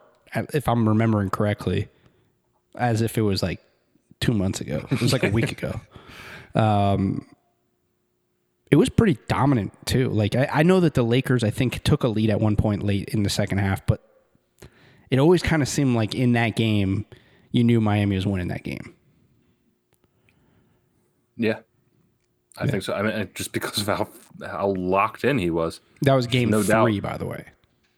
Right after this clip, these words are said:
Speaker 1: That was game three with no Goran Dragic and no Bam Adebayo.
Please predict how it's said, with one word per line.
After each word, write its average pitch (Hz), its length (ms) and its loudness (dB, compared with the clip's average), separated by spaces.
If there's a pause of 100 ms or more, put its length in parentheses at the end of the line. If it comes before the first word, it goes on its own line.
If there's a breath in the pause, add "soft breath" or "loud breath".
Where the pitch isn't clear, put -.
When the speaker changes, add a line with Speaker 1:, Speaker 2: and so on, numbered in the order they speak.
(220)
Speaker 1:
That 120 80 2
was 117 100 0
game 113 220 0
three 120 520 0
with 104 240 2
no 107 260 2
Goran 104 520 0
Dragic 98 460 -2
and 95 100 -4
no 90 140 -4
Bam 87 220 -6
Adebayo. 90 500 -10